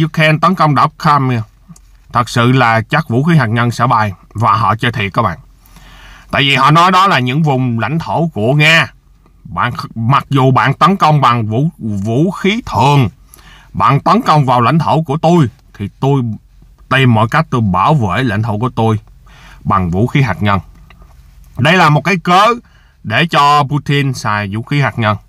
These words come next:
Và, à, bên, à, Ukraine họ cũng lên kế hoạch để tấn công, để lấy lại cái đảo Crimea.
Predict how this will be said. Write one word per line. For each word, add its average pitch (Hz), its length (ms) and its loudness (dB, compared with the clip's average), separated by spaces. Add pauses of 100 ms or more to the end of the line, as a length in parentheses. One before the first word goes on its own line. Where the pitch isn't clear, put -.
(760)
Và, 131 560 2
à, 127 320 0 (400)
bên, 156 300 2
à, 151 340 4 (140)
Ukraine 170 380 0
họ 107 200 -4
cũng 135 220 -2
lên 156 220 2
kế 175 120 -4
hoạch 120 260 2
để 104 420 -4
tấn 165 180 0
công, 120 320 0 (340)
để 90 240 -4
lấy 147 200 0
lại 98 220 0
cái 254 120 -4
đảo 120 280 0
Crimea. 107 380 0